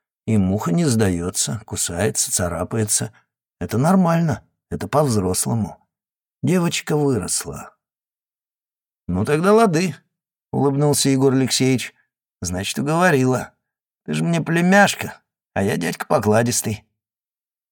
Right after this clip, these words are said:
«Без обид, да?» на всякий случай уточнила Маринка. «Свои ж люди», кивнул Егор Алексеевич. «Но ты скажи мне на берегу, красава, на кой хер тебе командировка?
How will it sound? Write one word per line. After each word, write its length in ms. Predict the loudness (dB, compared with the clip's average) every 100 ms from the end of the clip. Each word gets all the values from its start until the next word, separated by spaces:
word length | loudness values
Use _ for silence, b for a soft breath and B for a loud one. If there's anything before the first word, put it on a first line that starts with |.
| _ _
«Без 220 | -2 0 2
обид, 420 | 0 -2 -4 -6
да?» 300 | -6 -6 -8 _ _ _ _ -2
на 120 | 0
всякий 320 | 2 0 0 -2
случай 380 | 0 -2 0 0
уточнила 560 | 0 -2 -2 -2 0
Маринка. 580 | 0 0 -4 -10 -14 -20 _ _ _ _ _ _ _ _ _ -10
«Свои 400 | -2 2 2 2
ж 120 | 0
люди», 400 | -2 -4 -6 -12 _ _ -8
кивнул 400 | -2 0 0 0
Егор 280 | -2 -4 -4
Алексеевич. 600 | -4 -4 -6 -8 -14 -18 _ _ _ _ _ _ _ _ _ -6
«Но 340 | -2 2 2
ты 180 | 2 -2
скажи 480 | -2 -2 -2 0 2
мне 220 | 4 4
на 120 | 2 0
берегу, 480 | 0 0 0 -4
красава, 680 | -4 -6 -6 -8 -10 -12 -18 _ _ _ _ -6
на 140 | -4
кой 200 | -2 -2
хер 240 | 0 -2 0
тебе 220 | -2 -2
командировка? 680 | -2 0 0 -2 -4 -8